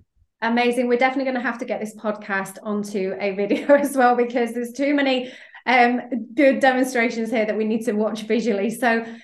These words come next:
Jerry, thank you so much. I appreciate that. And I know that our listeners will have taken, uh, so many amazing skills. This is an important skill that so many people neglect as a business owner, as a salesperson. We're all selling things.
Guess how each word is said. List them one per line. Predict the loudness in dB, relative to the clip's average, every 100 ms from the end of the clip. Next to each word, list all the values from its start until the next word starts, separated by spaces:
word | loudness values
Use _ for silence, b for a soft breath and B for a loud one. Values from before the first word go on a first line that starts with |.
| B 0
Jerry, | 2 2
thank | 2 0 2
you | 0
so | 2 0 2
much. | 2 2 0
I | -4
appreciate | 0 -2 0 -2 0
that. | 0 0 0
And | -4
I | -2
know | -2
that | 0
our | 0
listeners | -2 -4 -2
will | -2
have | -2
taken, | -4 -2 -4
uh, | -4
so | -6 -6 -4
many | -4 -2 -2
amazing | -2 -2 2 2 2
skills. | -2 -2 -2 0
This | -4 -2
is | 0
an | 0
important | 0 0 0 -6
skill | -6 -4 -2
that | -2 -2
so | -4
many | -2 0
people | -2 -2
neglect | -2 -2 -2 0 0 -4 -14 B B B B
as | -2 0
a |
business | -2 -2 -2 -2
owner, | 0 0 0
as | 0 -2
a |
salesperson. | 0 0 0 -2 -2 -2 -2 -2
We're | -2 -2
all | -2
selling | -2 -2 -2
things. | -4 -4 -4